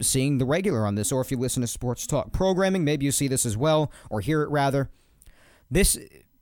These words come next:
this is really a, a legitimate thing. A lot of people don't want Giancarlo Stanton back. They feel like he's gonna mess up the dynamic of the team. They say he's gonna strike out with the bases loaded again and not come up in the clutch. Listen, I, I think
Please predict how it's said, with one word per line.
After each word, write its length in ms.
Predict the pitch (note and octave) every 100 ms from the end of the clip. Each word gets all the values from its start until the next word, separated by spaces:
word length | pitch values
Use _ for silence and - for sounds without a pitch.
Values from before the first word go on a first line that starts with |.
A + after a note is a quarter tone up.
| -
this 260 | B2 D#3+ -
is 140 | F3+
really 320 | A2+ E3 F#3
a, 100 | B2+ A2+ -
a 100 | A#2+
legitimate 580 | G#2+ A2+ G#2+ E3 B2
thing. 360 | - D3+ D#3 A2
A 80 | -
lot 220 | A2+ F3+
of 80 | C4
people 180 | A3 D#3+
don't 160 | D#3+
want 220 | D#3+ D3+ C3
Giancarlo 440 | C#3 - C#3 B2
Stanton 380 | - B2+ G2 G2
back. 400 | G#2+ A2 - - - _ - - _ _ _ _
They 100 | B2+
feel 160 | C3+ D#3
like 120 | D3
he's 120 | C#3
gonna 140 | A#2 C3
mess 260 | B2+ B2
up 80 | C#3+
the 80 | -
dynamic 500 | A2 G#2+ G#2+ G#2+ G#2
of 120 | F#2+
the 40 | E2
team. 460 | - G3 F#3 F3+ - - - -
They 100 | C#3+
say 180 | - C3
he's 120 | A2+
gonna 120 | A#2
strike 380 | A2+ - C#3 B2+
out 140 | B2+
with 80 | A#2
the 60 | -
bases 380 | B2 A2 G2+ F#2+
loaded 280 | F3+ F#3+
again 260 | E3+ D#3 E3+
and 100 | C3+
not 180 | A#2 A2
come 140 | C3+
up 160 | A#2+ -
in 120 | G2+
the 40 |
clutch. 540 | F#2+ - E3+ F3 - - - _ _ _ _ _ _ _ _ _ _ -
Listen, 280 | C#3 A2+ A#2+
I, 280 | B2+ C#3 -
I 140 | C3
think 260 | D3 C#3+ B2